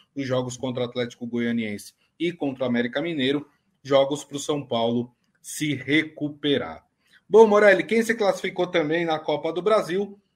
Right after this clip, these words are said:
foram o Flamengo e o Atlético Mineiro, né? O Atlético Mineiro venceu por um a zero em casa o Fluminense, já tinha vencido por dois a um a primeira partida,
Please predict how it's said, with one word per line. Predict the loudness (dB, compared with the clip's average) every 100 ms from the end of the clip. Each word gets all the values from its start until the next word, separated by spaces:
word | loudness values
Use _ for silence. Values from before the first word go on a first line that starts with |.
| _ _ _
foram | _ 2 4 4 4 0 -2
o | -2 2 2 2 0
Flamengo | 2 2 2 0 0 -2 -4
e | -6 -6 -6
o | -8 -6 0
Atlético | -2 0 0 2 0 -6 -12 -8 -8 -8 _ _
Mineiro, | -6 -4 0 0 0 -2
né? | -2 0
O | 0
Atlético | 0 -2 -4 -6
Mineiro | -6 -2 -2 -2
venceu | -4 -4 -8
por | -6
um | -4 -2
a | -4
zero | -2 -2 0 -4 -10 _ _ _
em | -8 -6
casa | -2 -2 -2 -4 -8 -12 _ _ _
o | -6 -4 -2 -6
Fluminense, | -8 -6 -2 -2 -2 -4 -4
já | -6
tinha | -4 -4
vencido | -4 -6 -8 -8
por | -10
dois | -6 -4 -4
a |
um | -4 -4
a |
primeira | -6 -6 -6
partida, | -2 -4 -4 -2 -2